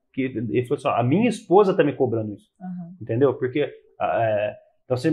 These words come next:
Speaker 1: vê, lá atrás já tinha. Então você falava, "Até final do ano mais três equipamentos", então o negócio andou, né?
Speaker 2: Andou.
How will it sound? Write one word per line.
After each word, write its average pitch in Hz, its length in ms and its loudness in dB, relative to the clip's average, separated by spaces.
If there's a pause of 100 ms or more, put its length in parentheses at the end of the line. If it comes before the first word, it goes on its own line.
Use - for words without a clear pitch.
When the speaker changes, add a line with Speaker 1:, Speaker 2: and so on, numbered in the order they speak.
(120)
Speaker 1:
vê, 135 140 4
lá 131 220 4
atrás 180 320 6
já 226 100 2
tinha. 196 140 0
Então 139 140 0
você - 100 -14
falava, 127 320 2
"Até 151 200 6
final 170 200 0
do 151 60 0
ano 151 80 -2
mais 139 200 0
três 139 200 -4
equipamentos", 147 460 -4
então 160 100 -4
o 170 40 -2
negócio 185 320 -2
andou, 233 320 2
né? 160 240 -6
Speaker 2:
Andou. 185 540 -4